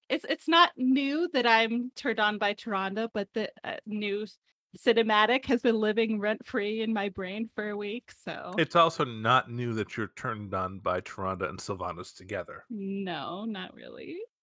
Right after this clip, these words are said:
Speaker 1: <laughs>
Speaker 2: You, you, you ship that.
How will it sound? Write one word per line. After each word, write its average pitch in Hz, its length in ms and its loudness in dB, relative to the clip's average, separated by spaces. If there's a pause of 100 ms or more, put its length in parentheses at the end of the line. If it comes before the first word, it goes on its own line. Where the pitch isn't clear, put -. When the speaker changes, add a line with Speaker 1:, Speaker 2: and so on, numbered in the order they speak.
(200)
Speaker 1:
<laughs> - 960 -8
Speaker 2:
You, 120 240 -2 (120)
you, 123 200 -2
you 135 180 -2
ship - 320 0
that. 87 240 -2